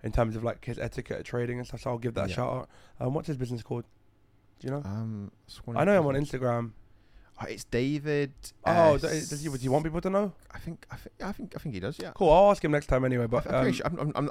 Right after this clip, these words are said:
Speaker 2: I'm, I, I mean, he's, he's crushing it. He's absolutely crushing it.
Speaker 1: what's
Speaker 2: And
Speaker 1: his fucking business
Speaker 2: but
Speaker 1: called then?
Speaker 2: I, I, no, I don't know if it's, it, it has just a username on you, on eBay.
Speaker 1: What is it called?
Speaker 2: I th-, it's David S something. I can't remember. And, and some numbers.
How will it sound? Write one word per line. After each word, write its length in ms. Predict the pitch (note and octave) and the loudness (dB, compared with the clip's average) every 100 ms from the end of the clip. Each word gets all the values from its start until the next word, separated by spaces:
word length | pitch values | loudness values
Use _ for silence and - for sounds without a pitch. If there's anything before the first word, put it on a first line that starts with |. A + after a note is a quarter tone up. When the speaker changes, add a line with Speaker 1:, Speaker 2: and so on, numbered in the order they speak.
| - | -2
Speaker 2:
I'm, 100 | C3 | -2
I, 40 | G2+ | 0
I 40 | A2 | 2
mean, 180 | A2 | 2
he's, 160 | G#2+ G2+ | 0 -2
he's 160 | - A2+ | -6 -8
crushing 320 | - - F2+ | -6 -6 -6
it. 140 | C#2 _ | -10 _
He's 140 | B2 A#2+ | -6 2
absolutely 420 | D3+ - C#3+ G2+ | 2 0 -6 -6
crushing 320 | - F#2+ F2 | -6 -6 -4
it. 60 | D3 | -2
Speaker 1:
what's 120 | E3 | -2
Speaker 2:
And 80 | E3 | 0
Speaker 1:
his 40 | |
fucking 280 | F3 E3+ E3+ - | 0 0 -2 -2
business 260 | - G3+ D3 | -2 -2 -2
Speaker 2:
but 60 | |
Speaker 1:
called 140 | C3+ B2 | -2 -2
then? 180 | B2 A2 - - - - | -2 -6 -16 -20 -18 -18
Speaker 2:
I, 300 | - - - - | -16 -14 -10 -4
I, 40 | |
no, 80 | D3 | 0
I 100 | A#2+ | 2
don't 140 | D#3 | 2
know 180 | D3 C#3+ | 2 2
if 140 | B2 C3 | 2 -2
it's, 120 | - | -6
it, 200 | C3+ - - C3 | -6 -4 -4 -4
it 120 | C#3 | -2
has 200 | C#3+ E3 | 2 0
just 160 | C#3 C#3 | 0 -4
a 40 | |
username 340 | C3+ C#3 A2+ | -2 0 -2
on 80 | F#2+ | -2
you, 160 | G2+ A2 | -2 -2
on 100 | A2+ | -4
eBay. 440 | A2 A2+ F2 B1+ - | -4 -4 -4 -6 -6
Speaker 1:
What 120 | - E3+ | 0 0
is 80 | |
it 80 | D3+ | 0
called? 240 | - E3 A2+ - | 0 -2 -2 -8
Speaker 2:
I 40 | - | -12
th-, 120 | - - | -12 -12
it's 120 | - | -4
David 380 | A#2+ C3 B2+ - | 0 2 2 0
S 220 | G2 - | -2 -2
something. 480 | - G2 F#2 - - - | -4 -8 -8 -14 -18 -16
I 60 | |
can't 220 | G#2+ A#2+ G#2 | -8 -6 -4
remember. 220 | F#2+ E2 | -6 -6
And, 180 | A2 G#2 | -4 -4
and 180 | G#2 | -4
some 140 | A2+ G#2 | -4 -2
numbers. 340 | G2 E2+ C2 | -2 -4 -8